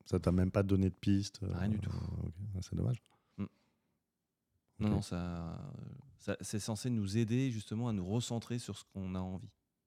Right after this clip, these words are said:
Speaker 2: de faire.
Speaker 1: Mhm.
Speaker 2: Parce que t'es censé arriver là-bas en disant : « Ah, je suis perdu, je sais pas quoi faire. » Et tu ressors : « Ouais, je sais quoi faire. » Et moi, ça m'a, je suis
Speaker 1: Ouais.
Speaker 2: arrivé avec les mêmes, euh,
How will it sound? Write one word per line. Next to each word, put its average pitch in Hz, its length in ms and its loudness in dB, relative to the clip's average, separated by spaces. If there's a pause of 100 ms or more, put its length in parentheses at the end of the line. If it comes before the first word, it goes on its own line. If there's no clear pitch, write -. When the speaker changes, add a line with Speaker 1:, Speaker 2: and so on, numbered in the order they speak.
Speaker 2:
de 92 60 -6
faire. 82 240 -10 (360)
Speaker 1:
Mhm. 92 80 6 (420)
Speaker 2:
Parce - 140 -20
que - 80 -10
t'es 92 120 -6
censé 101 320 -2
arriver 92 300 -2
là-bas 95 220 2
en 107 60 -2
disant : « 92 220 -6
Ah, 104 320 -6 (140)
je - 80 -20
suis - 100 -20
perdu, 90 420 -4
je - 120 -10
sais - 80 -12
pas 95 120 -10
quoi 98 180 -8
faire. » - 260 -12 (320)
Et 98 100 -4
tu - 140 -6
ressors : « 104 340 -4 (340)
Ouais, - 140 -20
je - 120 -20
sais - 280 -16
quoi 101 160 -18
faire. » - 220 -20 (800)
Et 82 80 -6
moi, 85 120 -2
ça 90 140 -6
m'a, 82 180 -4 (680)
je - 60 -20
suis 95 60 2
Speaker 1:
Ouais. 101 60 4
Speaker 2:
arrivé 107 180 4
avec 113 140 -2
les 104 80 0
mêmes, 120 320 2
euh, 101 480 0